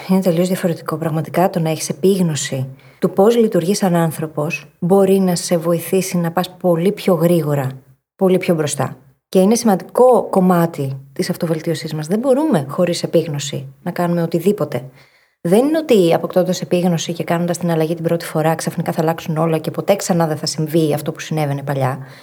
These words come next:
Όμως, το γεγονός ότι ξέρεις πώς λειτουργείς μπορεί να σε βοηθήσει να βγεις από αυτό πολύ πιο γρήγορα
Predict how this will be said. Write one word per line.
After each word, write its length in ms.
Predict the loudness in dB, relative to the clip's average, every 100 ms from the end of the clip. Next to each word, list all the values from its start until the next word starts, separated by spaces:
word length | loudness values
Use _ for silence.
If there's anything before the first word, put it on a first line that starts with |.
| -20 -20 -6
Όμως, 360 | 2 2 2 0
το 100 | 0
γεγονός 380 | 0 2 0 -2
ότι 140 | -4
ξέρεις 380 | -2 2 2 2
πώς 180 | -4 -4
λειτουργείς 680 | -4 -4 -2 -2 -2 -4 -16 _ -4
μπορεί 160 | 0
να 60 | 0
σε 100 | 0
βοηθήσει 360 | -2 -2 -4 -2
να 200 | -2 -2
βγεις 380 | -2 0 0 0
από 120 | -6
αυτό 460 | -6 -4 -4 -4 -12 _ _
πολύ 300 | 2 4 2
πιο 180 | 2 2
γρήγορα 480 | 4 2 2 0